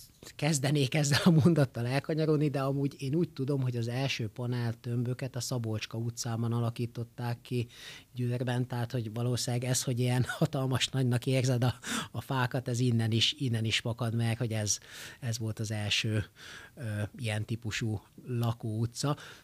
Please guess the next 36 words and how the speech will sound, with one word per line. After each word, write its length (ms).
No, 340
de 120
visszakanyarodva 1000
az 160
oktatáshoz, 1080
hogy, 300
ö, 220
kicsit 300
egyébként 400
ilyen 160
igazságtalan, 1160
ö, 260
dolga, 400
azt 180
gondolom, 380
az 120
életünknek, 680
hogy 200
a, 180
hogy 160
a 40
jót 320
azt 180
mindig 360
könnyen 400
megszokjuk, 880
és, 340
és 240
ami, 380
ami 300
jól 280
működik, 580
azon 320
így, 300
így, 280
ö, 240